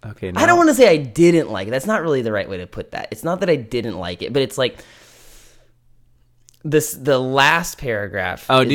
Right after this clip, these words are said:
Speaker 2: is,
Speaker 1: you know
Speaker 2: is
Speaker 1: what?
Speaker 2: a
Speaker 1: I, so I just
Speaker 2: cliffhanger.
Speaker 1: opened up the book, and, uh, you know what page I was on?
Speaker 2: No.
Speaker 1: 'Cause you have to refer to this page,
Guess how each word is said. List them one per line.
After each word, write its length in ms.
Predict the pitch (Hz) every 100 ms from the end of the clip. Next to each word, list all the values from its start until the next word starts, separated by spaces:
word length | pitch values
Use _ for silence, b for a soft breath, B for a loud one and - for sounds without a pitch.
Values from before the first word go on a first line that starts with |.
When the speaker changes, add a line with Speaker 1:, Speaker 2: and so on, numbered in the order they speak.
| 143
Speaker 2:
is, 40 |
Speaker 1:
you 60 | 151
know 80 | 156
Speaker 2:
is 40 |
Speaker 1:
what? 140 | 156
Speaker 2:
a 60 | -
Speaker 1:
I, 60 | 135
so 200 | 139 135
I 140 | 131
just 160 | 185 90
Speaker 2:
cliffhanger. 40 |
Speaker 1:
opened 200 | 139 120
up 80 | 113
the 60 | 101
book, 300 | 92 101 - -
and, 340 | 98 95 92
uh, 380 | 92 90 87 87 _ _ _ -
you 100 | 110
know 120 | 110
what 260 | 104 -
page 260 | - 98 95
I 80 | 92
was 160 | 90 -
on? 460 | 90 90 110 123 _ _ _ _ _ _ _
Speaker 2:
No. 220 | - 101 - - -
Speaker 1:
'Cause 180 | 151 127
you 100 | 151
have 140 | 170 170
to 60 |
refer 340 | 135 110 123 117
to 40 |
this 140 | 95 90
page, 600 | - 95 85 98 - -